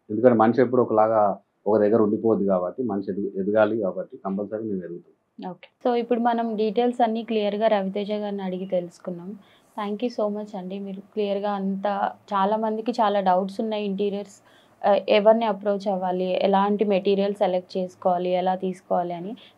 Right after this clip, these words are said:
Speaker 2: So అన్ని డౌట్స్ ఈరోజు మీరు మొత్తం క్లియర్ చేశారు ఈ వీడియోతో. So చూశారు కదా ఎంత డీటెయిల్గా ఎక్స్‌ప్లెయిన్ చేశారో. So ఎవరైనా ఇంటీరియర్స్ చేయించుకోవాలనుకుంటే please contact ఆర్బీ ఇంటీరియర్, డిస్క్రిప్షన్లో డీటెయిల్స్ అన్నీ ఉంటాయి.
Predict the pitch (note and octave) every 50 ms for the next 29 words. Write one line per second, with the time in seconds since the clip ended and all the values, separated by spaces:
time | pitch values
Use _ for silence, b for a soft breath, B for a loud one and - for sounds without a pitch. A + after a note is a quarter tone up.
0 | _ - A#3 G#3+ G#3 G#3 A3 B3 A3+ A3+ A3+ A3+ A3+ - - A3+ G#3+ G#3 G3+ G3
1 | G3 G#3 G3+ G3+ G3 F#3+ F#3+ F#3 F#3+ - G#3 G#3 F#3+ G3 F#3+ F#3 F#3+ F#3+ F#3+ G3+
2 | G3 F#3+ G3 F#3+ F3 E3+ E3+ E3 D#3+ E3 E3 E3 F3 E3 D#3 - G#3+ A#3 C#4 -
3 | b b b b b b _ - G#3+ G3+ G3 F#3+ F#3+ G3 F#3+ B3 B3 A#3+ - C4
4 | B3 A#3 A3 G#3 G3+ A#3 B3+ B3+ A#3 G#3+ G3 F#3+ F#3+ G3+ - - G#3 G#3 G3 G#3+
5 | G#3 G3 F#3 G3 G3+ G3 G#3 G#3+ G#3+ G3+ G#3+ G3+ F#3+ G3 - - G3+ G3+ G3+ G3
6 | G3 F#3+ F#3+ G3 G3 F#3+ F#3+ G#3+ B3+ C4+ C4+ B3+ A3 G#3 F#3+ F#3+ F#3+ G3 G#3 G#3+
7 | A3+ A#3 A#3 A3+ G#3+ G3+ F#3+ G#3 G#3 G3+ A3 A3 A3 - - G3+ G3+ G3+ G3+ G3
8 | G3 - A3 G#3 G#3 G3+ G3 G3 G3 G3 G3 F#3+ B3 C#4 D#4+ b b b b b
9 | b - A3 A#3 A#3 A#3 - A3+ G#3+ G#3 G#3 G3 G#3+ G#3 G#3 - G3 F#3 F3+ F3+
10 | F3 F#3 G3 F#3+ F#3 F3+ - F#3 F3+ F3 G3 A#3 C#4 C4 A#3 G#3 - - - G#3+
11 | G3+ - - A3+ G#3+ G#3+ G#3 G#3+ G#3 F#3+ G3 F#3+ G3 G3 G3+ G#3 G3+ - G#3 G3
12 | G3 G3 G3 F#3+ F3+ F3+ E3 F3+ F3 F#3 A3+ D4